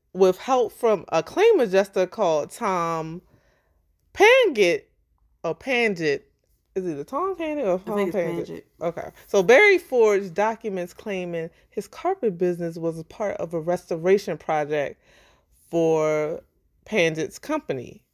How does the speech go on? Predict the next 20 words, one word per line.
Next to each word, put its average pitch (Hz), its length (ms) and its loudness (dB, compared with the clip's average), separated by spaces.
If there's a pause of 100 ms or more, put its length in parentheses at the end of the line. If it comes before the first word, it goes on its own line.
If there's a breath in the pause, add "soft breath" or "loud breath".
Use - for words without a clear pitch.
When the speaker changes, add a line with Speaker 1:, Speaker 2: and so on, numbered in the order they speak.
(760 soft breath)
Speaker 1:
So - 160 0
he 226 120 -4
forged 214 440 2
contracts 208 520 -4
to 170 260 2
attract 233 460 0
investors, 202 720 0
and 170 160 -2
together 196 460 2
him 214 280 0
and 196 180 -2
Tom 208 580 -4 (200 soft breath)
created 190 380 4
a 165 40 -2
fake 214 420 -2
business 196 380 2
called 175 400 0 (300 soft breath)
Interstate 214 580 -2
Appraisal 214 580 -6
Services. - 920 -8